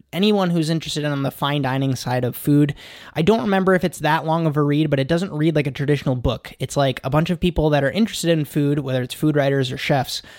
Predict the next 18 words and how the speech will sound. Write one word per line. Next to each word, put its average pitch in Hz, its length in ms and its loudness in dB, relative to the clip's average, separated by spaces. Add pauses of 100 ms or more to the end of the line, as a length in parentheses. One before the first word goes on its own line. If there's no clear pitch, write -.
(220)
sitting 190 300 2
down 156 220 2
and 147 100 -2
having 151 200 0
a 131 60 -2
conversation, 156 680 0
and 139 140 -4
it's - 140 -6
a 135 40 -8
transcription 131 800 -2
of 123 160 -6
a 127 40 -2
lot 120 200 -2
of 120 60 -4
those 117 140 -6
conversations. - 840 -8 (960)
And 156 360 2 (720)
it's, - 240 -4